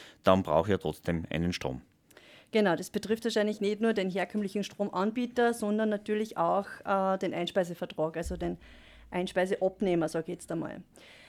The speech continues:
Speaker 2: Wo, muss man irgendwas berücksichtigen, weil du grad das Thema angesprochen hast mit diesen Stromlieferverträgen? Äh, wenn ich den wechselt, wenn ich mir jetzt entscheide, ich wechsle meinen Stromliefervertrag, muss ich da irgendwas, äh,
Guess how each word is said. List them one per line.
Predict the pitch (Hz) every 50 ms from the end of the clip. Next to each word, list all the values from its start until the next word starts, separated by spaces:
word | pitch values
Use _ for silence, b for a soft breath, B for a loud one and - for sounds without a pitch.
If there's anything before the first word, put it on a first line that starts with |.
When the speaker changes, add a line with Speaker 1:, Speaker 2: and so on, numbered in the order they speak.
| b b b
Speaker 2:
Wo, | 180 180 202 202 220 226 233 240 240
muss | 262 285 277
man | 320 285 240
irgendwas | 277 285 285 277 -
berücksichtigen, | - 220 196 247 247 - - 294 - - - 214 202 180 175
weil | 165 190
du | 220 220
grad | - - 202 196 -
das | 208 -
Thema | - 214 208 208 202 -
angesprochen | - 180 214 220 - - - 214 214 - 226 202 190
hast | 202 190 190 190 - -
mit | 208 190 190 -
diesen | 196 190 180 185 180
Stromlieferverträgen? | - - - 190 185 226 233 247 240 214 202 - 214 202 - 202 202 - - 185 190 196 214 220 226 226 B B B B B B B B -
Äh, |
wenn | 226 220 220 220 214 208 214 220 233
ich | 247
den | 269 262 254 202
wechselt, | 208 208 - - - 165 156 - - 196
wenn | 196 220
ich | 233
mir | 254
jetzt | 269 262 - 254
entscheide, | 247 240 240 214 220 247 294
ich | - - 196
wechsle | 196 214 214 - - 294 277 262
meinen | 247 233 233 233 220
Stromliefervertrag, | - - - 240 277 285 262 214 - 214 202 - 196 - - 170 165 160 160 - B B B
muss | - 202 233 262 -
ich | 294
da | 269 254
irgendwas, | - 220 233 277 311 285 254 247 240 240 - - -
äh, | -